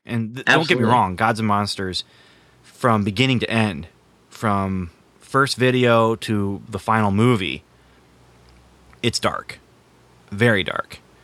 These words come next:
Speaker 1: Uh, there are glimmers of hope. There are glimmers of light. Um, but in what we're talking about here with Batman, no. <laughs> There's
Speaker 2: Yeah,
Speaker 1: really
Speaker 2: there's,
Speaker 1: not.
Speaker 2: there's no light. Not in the comic, not in the, the short.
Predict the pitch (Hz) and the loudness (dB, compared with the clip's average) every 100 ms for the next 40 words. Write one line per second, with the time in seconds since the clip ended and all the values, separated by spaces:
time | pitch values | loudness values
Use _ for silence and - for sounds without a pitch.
0 | _ _ _ _ - 98 82 101 104 95 | _ _ _ _ -4 -2 0 2 2 4
1 | 123 151 104 90 95 101 - 98 73 - | 2 2 0 -2 -4 -6 -4 -4 -4 -4
2 | 92 87 87 113 127 98 82 78 53 53 | -4 -2 0 2 2 0 -4 -4 -2 -2
3 | - - - - - - - - 95 85 | -6 -14 -20 -20 -20 -20 -14 -4 0 0
4 | 82 82 - - _ _ _ _ - 107 | -2 -6 -14 -20 _ _ _ _ -14 -2
5 | 104 98 - - - 104 104 - 107 98 | 0 0 -2 -8 -4 -2 -2 -2 -4 -2
6 | 90 113 107 - 92 92 147 156 160 156 | 0 0 0 0 -2 0 0 2 0 -6
7 | _ _ _ _ - 95 90 78 82 _ | _ _ _ _ -6 -2 0 -2 -6 _
8 | - - - - 139 - 127 - - 147 | -10 -10 -10 -6 -6 -4 -2 -2 -2 -6
9 | 139 156 143 - 143 131 147 143 131 120 | 0 2 2 0 0 2 2 2 2 2
10 | 104 - - 143 151 143 131 - 170 170 | -2 -8 -6 0 2 2 0 2 2 2
11 | 165 - - - - - _ - 143 139 | 0 -6 -18 -20 -20 -20 _ 0 0 2
12 | 131 123 120 110 - _ - 113 - - | 0 0 -2 -6 -12 _ -14 -8 -6 2
13 | 165 151 151 - | 4 4 2 -2